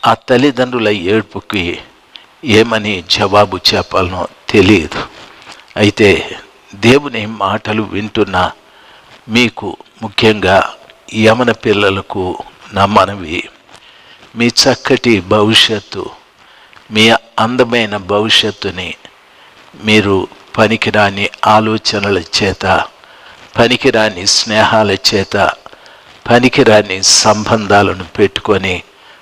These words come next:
దయచేసి పాడు చేసుకోనండి.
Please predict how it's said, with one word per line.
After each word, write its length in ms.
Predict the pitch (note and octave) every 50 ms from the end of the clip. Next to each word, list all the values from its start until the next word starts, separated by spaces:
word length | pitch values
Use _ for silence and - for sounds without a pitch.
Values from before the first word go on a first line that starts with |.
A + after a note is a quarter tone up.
| _ _ _ _
దయచేసి 840 | F#2 G2 G#2+ G#2+ A2+ G#2+ - - B2 A#2 G#2 - - G#2+ G2+ G#2+ A2+ - - -
పాడు 240 | A2 G#2+ G#2+ G#2 G2+ - - A2+
చేసుకోనండి. 840 | G#2 F#2 - - - G#2 G#2 F#2+ F2 F2+ F#2 F2 - D2 - D#2